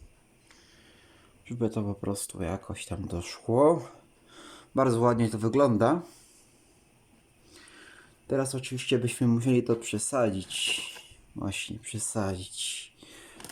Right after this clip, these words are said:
To oczywiście jest troszeczkę bałagan, drodzy moi widzowie, ale no niestety. Używam ziemi oczywiście Komposan. Takie, jak to mniej więcej widzicie. Myślę, że jest dobra.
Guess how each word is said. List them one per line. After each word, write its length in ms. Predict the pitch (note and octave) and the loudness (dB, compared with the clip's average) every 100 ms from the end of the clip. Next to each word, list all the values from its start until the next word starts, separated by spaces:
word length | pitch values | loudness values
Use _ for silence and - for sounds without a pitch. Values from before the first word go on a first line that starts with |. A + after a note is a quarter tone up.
| - - | -16 -12
To 180 | A2+ - A2+ | -8 -8 -8
oczywiście 320 | - A2 - | -8 -6 -2
jest 140 | G#2+ - | -2 -2
troszeczkę 460 | G#2+ A#2+ G#2 - | -4 -4 -4 -2
bałagan, 480 | G#2 G#2+ A#2+ G#2 G2+ | 2 2 2 0 -2
drodzy 300 | G#2 G2 G#2 | 0 0 0
moi 320 | G2+ G2 G2 | 2 2 2
widzowie, 600 | F#2+ G2+ G2+ F#2+ F#2+ A2+ - | 0 -4 -2 -2 -2 -2 -4
ale 160 | G2+ G2+ | -4 -4
no 140 | G2+ | -4
niestety. 560 | G2 G2+ - F#2+ - A2 D3+ - - - - - - - - - - - C#3+ | -6 -8 -8 -8 -6 -6 -4 -6 -12 -14 -12 -12 -10 -10 -8 -10 -10 -6 0
Używam 400 | E3 F#3+ E3+ C#3+ | 4 6 6 8
ziemi 360 | E3 F3 E3 | 8 8 8
oczywiście 420 | D#3 D#3 D#3 - D3 | 6 4 -2 0 2
Komposan. 840 | D3+ C#3+ B2+ B2 - A2 C3 F#3 D#3+ - - - - - - - - - - _ - - - - - | 4 4 0 -4 0 2 4 2 -2 -10 -16 -20 -20 -20 -20 -20 -20 -20 -20 _ -14 -14 -14 -18 -2
Takie, 280 | B2 B2 G#2+ | -2 0 -2
jak 140 | A2 | -4
to 120 | - | -4
mniej 120 | G2+ G2 | -6 -2
więcej 380 | G#2 G2+ - | -4 -4 -6
widzicie. 560 | F#2 G2 G2 - C#3 D#3 D3+ - - - - - - - - - - - | -8 -6 -8 -6 -4 -4 -4 -10 -10 -12 -10 -10 -10 -12 -12 -14 -14 -6
Myślę, 300 | F3 - D#3 | -4 0 2
że 160 | D3+ | 2
jest 260 | C3 A#2 G#2+ | 4 2 4
dobra. 400 | C#3 B2+ C3 B2+ | 4 6 6 4